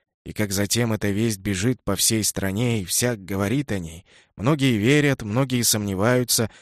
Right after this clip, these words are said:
а многие тотчас собираются в путь, чтобы повидать мудреца-спасителя, вот так же разнеслась по здешнему краю эта молва, благоуханно парящая молва о Гатаме, о Будде,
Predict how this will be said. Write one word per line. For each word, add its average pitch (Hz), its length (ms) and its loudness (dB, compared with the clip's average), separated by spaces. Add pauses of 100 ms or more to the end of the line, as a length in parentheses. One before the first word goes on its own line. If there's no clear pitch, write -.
(300)
а 95 80 -4
многие 123 400 0
тотчас 147 520 2
собираются 123 680 4
в - 60 -14
путь, - 340 -2 (240)
чтобы 104 300 -4
повидать 113 480 2
мудреца-спасителя, 101 1300 -2 (420)
вот 92 320 -4
так 147 240 2
же 147 160 2
разнеслась 123 640 0
по 147 180 2
здешнему 123 560 0
краю 101 360 0
эта 95 200 -2
молва, 95 540 -2 (200)
благоуханно 104 760 -2
парящая 101 640 -2
молва 87 520 -2
о 98 60 -2
Гатаме, 85 800 -6
о 58 40 -16
Будде, 113 560 -4